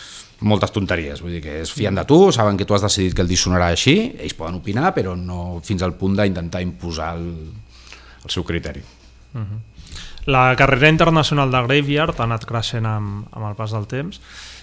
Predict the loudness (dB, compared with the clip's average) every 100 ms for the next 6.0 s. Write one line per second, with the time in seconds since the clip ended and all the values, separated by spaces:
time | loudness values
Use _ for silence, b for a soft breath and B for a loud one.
0 | B -20 -4 0 2 2 2 0 -2 -2
1 | 2 6 6 6 4 0 -2 -2 -4 -4
2 | -4 -2 0 0 0 0 0 0 -2 -2
3 | -2 0 0 0 0 0 0 0 0 0
4 | 2 6 6 6 4 2 0 0 0 2
5 | 2 4 4 4 4 4 4 6 8